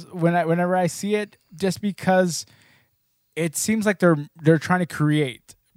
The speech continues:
but they also, they also do this thing where they're trying to create too much and they don't take enough shots for my liking,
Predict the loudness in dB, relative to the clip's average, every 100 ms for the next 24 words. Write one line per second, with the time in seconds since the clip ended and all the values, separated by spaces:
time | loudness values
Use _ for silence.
0 | _ 0 2 4 4 4 2 4 4 2
1 | -2 _ _ _ _ _ _ _ _ _
2 | _ 4 6 6 6 6 6 4 2 2
3 | 0 2 4 4 4 2 -2 0 -2 -2
4 | -4 -6 -4 -2 -4 -6 -16 -16 _ _
5 | -4 -2 -2 -2 -2 -4 -10 -2 0 0
6 | -2 -4 -2 -4 -6 -10 -18 -20 -20